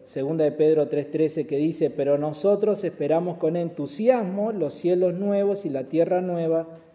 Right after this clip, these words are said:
que Él prometió, un mundo lleno de justicia, de la justicia de Dios". Amén.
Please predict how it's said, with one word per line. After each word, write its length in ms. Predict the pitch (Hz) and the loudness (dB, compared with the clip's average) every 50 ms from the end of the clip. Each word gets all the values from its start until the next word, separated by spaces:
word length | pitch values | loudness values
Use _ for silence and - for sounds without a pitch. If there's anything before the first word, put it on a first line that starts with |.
| _ _ _ | _ _ _
que 320 | - 135 135 151 170 196 226 | -4 0 2 4 6 6 6
Él 100 | 233 233 | 6 4
prometió, 760 | 233 226 208 196 180 160 - 156 156 151 151 151 151 151 - - | 4 2 2 2 -2 -4 -2 0 0 2 2 0 -2 -6 -8 -6
un 240 | 147 147 151 151 | -4 -2 -2 -2
mundo 420 | 156 160 180 190 196 196 190 196 190 | 0 0 0 0 0 0 0 0 0
lleno 380 | 185 - 175 165 160 160 160 | -2 -2 0 0 0 0 0
de 80 | 156 147 | -2 -4
justicia, 760 | - - 160 143 - - - 151 147 139 - - 135 127 127 - - - | -4 -4 -8 -8 -8 -8 -6 -4 -4 -6 -6 -6 -6 -6 -6 -6 -2 0
de 80 | 147 156 | 2 2
la 80 | 143 | 2
justicia 800 | 127 - 151 139 - - 175 165 156 147 - - 123 113 113 110 - - _ _ _ _ _ _ _ _ _ _ - | 2 -2 -4 -6 -4 -2 0 0 0 0 -2 -8 -10 -10 -10 -12 -18 -20 _ _ _ _ _ _ _ _ _ _ -14
de 220 | 123 127 123 117 | -8 -8 -6 -6
Dios". 480 | 110 107 101 98 92 - - - - _ _ _ _ _ _ _ _ _ _ _ _ _ _ _ _ _ _ 131 | -8 -10 -14 -18 -20 -20 -20 -20 -20 _ _ _ _ _ _ _ _ _ _ _ _ _ _ _ _ _ _ -10
Amén. 400 | 131 151 196 254 294 285 - | -6 -2 -2 -2 -2 -4 -8